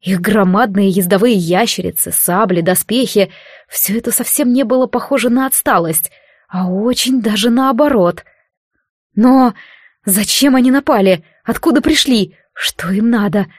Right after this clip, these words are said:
Почему нас здесь держат и... Куда увели мужчин? «Я не знаю,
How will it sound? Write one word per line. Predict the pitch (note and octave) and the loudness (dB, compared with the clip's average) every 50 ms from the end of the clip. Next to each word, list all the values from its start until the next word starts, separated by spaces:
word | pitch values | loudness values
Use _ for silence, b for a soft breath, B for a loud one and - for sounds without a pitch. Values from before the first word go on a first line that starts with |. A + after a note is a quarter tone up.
| b b b b _ | b b b b _
Почему | G#3+ G#3 - - A3+ A3 C4 C#4 | -4 -2 0 0 2 2 4 4
нас | B3 G#3+ G#3 A#3 A#3 G#3 | 2 2 2 2 0 0
здесь | G3 F#3 F#3 A#3+ B3 G#3 | 0 0 2 2 2 0
держат | F#3+ G3 A#3+ D#4+ D#4+ C4 G3+ F#3+ A3+ A3 - B3 | 0 0 2 2 2 2 2 0 0 0 2 2
и... | C#4 D4 B3 - b b b b b b b b b _ _ _ | 2 2 2 0 b b b b b b b b b _ _ _
Куда | - - B3 G#3+ G3+ C4 C4+ C4 | -6 -4 -2 0 2 2 4 4
увели | B3+ B3 A#3 C4 B3+ C4 | 2 2 2 2 2 2
мужчин? | B3+ C4+ B3+ - - - D4 A3+ F#3+ E3 D#3 - _ _ _ _ _ _ _ _ _ _ _ _ _ _ _ | 2 2 2 0 0 2 2 2 2 0 -4 -10 _ _ _ _ _ _ _ _ _ _ _ _ _ _ _
«Я | E4 D4 C#4+ C4+ C4+ C4+ | 0 2 2 4 4 4
не | C4 C4+ B3 | 4 4 2
знаю, | A3+ A#3+ C4 C4 A#3+ A3+ G#3+ G3+ G#3+ G#3 | 2 2 2 2 2 0 0 0 -2 -2